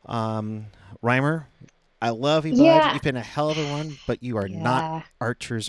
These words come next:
Speaker 1: Irbe.
Speaker 2: No, you know, I wouldn't say bone to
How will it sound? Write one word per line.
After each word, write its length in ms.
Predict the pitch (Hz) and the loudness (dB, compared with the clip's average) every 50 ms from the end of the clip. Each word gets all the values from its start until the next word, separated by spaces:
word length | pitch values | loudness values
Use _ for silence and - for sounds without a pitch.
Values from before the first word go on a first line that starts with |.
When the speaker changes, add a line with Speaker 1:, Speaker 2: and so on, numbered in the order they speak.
| - | -10
Speaker 1:
Irbe. 300 | - 107 95 - - - - - - _ _ _ _ _ _ _ _ _ _ - | -10 -12 -12 -12 -14 -20 -20 -20 -20 _ _ _ _ _ _ _ _ _ _ -6
Speaker 2:
No, 540 | 202 202 202 202 208 202 196 196 196 196 | -2 0 2 4 4 6 6 6 6 6
you 220 | - 226 247 285 285 | 6 6 6 6 6
know, 180 | 320 339 330 | 6 6 4
I 160 | 294 - 294 330 | 6 6 4 6
wouldn't 340 | 349 392 453 453 466 427 - | 6 4 4 4 2 -2 -4
say 220 | - - 311 262 | -4 -2 -2 -2
bone 320 | 226 - 180 175 196 214 233 | -2 -2 -2 -2 -2 -2 -2
to 140 | - 254 | -2 -4